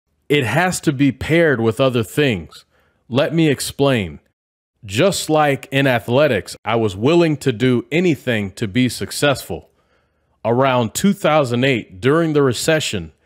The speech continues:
my business was actually growing when others were experiencing economic hardships. Toward the end of the year, our sales began to cool off, and I wasn't sure if the recession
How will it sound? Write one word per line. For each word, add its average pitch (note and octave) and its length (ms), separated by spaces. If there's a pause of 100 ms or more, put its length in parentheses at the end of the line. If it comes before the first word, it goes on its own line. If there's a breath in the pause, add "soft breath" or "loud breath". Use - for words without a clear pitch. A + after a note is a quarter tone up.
(380)
my A2+ 200
business C3+ 540
was A2 160
actually B2 460
growing A2 640 (240)
when A2 280
others C3+ 580
were A2+ 420
experiencing B2 1080 (280 soft breath)
economic A#2+ 600
hardships. B2+ 760 (580)
Toward D#3+ 520
the B2+ 180
end D#3 220
of D3 120
the A#2+ 80
year, A#2 500 (300)
our B2 160
sales D#3 560
began A#2 360
to A#2 120
cool D3+ 440
off, C3 420
and A#2 120
I A#2 80
wasn't C#3 380
sure D#3+ 500
if A#2 140
the A#2 120
recession G#2+ 720